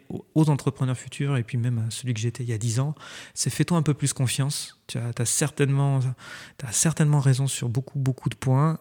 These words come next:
et, euh, tu vois mieux les choses de ton point de vue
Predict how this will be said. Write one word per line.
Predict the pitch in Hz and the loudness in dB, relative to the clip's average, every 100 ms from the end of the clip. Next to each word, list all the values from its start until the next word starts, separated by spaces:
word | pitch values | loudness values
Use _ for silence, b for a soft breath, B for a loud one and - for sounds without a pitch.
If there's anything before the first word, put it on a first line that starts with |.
| - | -2
et, | 117 120 | 0 2
euh, | 117 120 117 117 | 2 2 0 -2
tu | - | -4
vois | 110 110 123 117 | -4 -2 -2 0
mieux | 113 113 123 160 | 0 0 2 2
les | 160 | 2
choses | 143 - 135 120 | 0 0 -4 -4
de | 131 | -8
ton | 127 139 139 | -6 -4 -4
point | 135 123 | -2 -2
de | |
vue | 117 135 | -2 -4